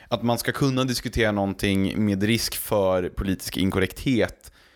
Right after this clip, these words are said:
eh, men att man ska, men att man inte ska hämma en debatt eller en diskussion bara för att det kan råka finnas inslag av, eh, om det nu är rasism eller vad det nu kan vara som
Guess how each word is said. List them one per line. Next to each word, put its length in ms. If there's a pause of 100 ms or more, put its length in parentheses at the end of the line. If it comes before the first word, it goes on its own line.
(120)
eh, 300
men 320
att 160
man 200
ska, 480 (500)
men 220
att 240 (340)
man 200
inte 140
ska 120
hämma 580
en 160
debatt 420
eller 140
en 60
diskussion 600
bara 220
för 140
att 60
det 80
kan 200
råka 340
finnas 560 (460)
inslag 680
av, 440 (560)
eh, 360
om 140
det 80
nu 200
är 40
rasism 580
eller 160
vad 120
det 40
nu 120
kan 160
vara 160
som 320